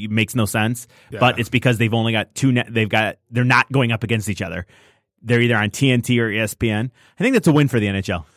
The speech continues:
Speaker 1: I,
Speaker 2: Yeah,
Speaker 1: I
Speaker 2: I mean,
Speaker 1: like what,
Speaker 2: well,
Speaker 1: the way they do
Speaker 2: well,
Speaker 1: that.
Speaker 2: they, they, they started that, uh,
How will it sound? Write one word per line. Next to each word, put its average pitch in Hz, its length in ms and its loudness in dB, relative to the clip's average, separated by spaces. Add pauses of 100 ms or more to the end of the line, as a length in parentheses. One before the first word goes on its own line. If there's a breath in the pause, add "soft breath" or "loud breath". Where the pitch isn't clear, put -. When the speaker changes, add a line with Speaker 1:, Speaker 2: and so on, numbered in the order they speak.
(160)
Speaker 1:
I, 127 140 2
Speaker 2:
Yeah, 135 80 2
Speaker 1:
I 131 60 4
Speaker 2:
I 139 60 6
mean, 143 80 4
Speaker 1:
like 160 180 4
what, 185 100 6
Speaker 2:
well, 175 100 2
Speaker 1:
the 151 60 6
way 151 120 6
they 139 120 4
do 127 120 4
Speaker 2:
well, 117 80 4
Speaker 1:
that. 95 180 0
Speaker 2:
they, 185 400 0
they, 151 240 -2
they 160 160 -4
started 170 380 0
that, 151 260 2
uh, 127 440 0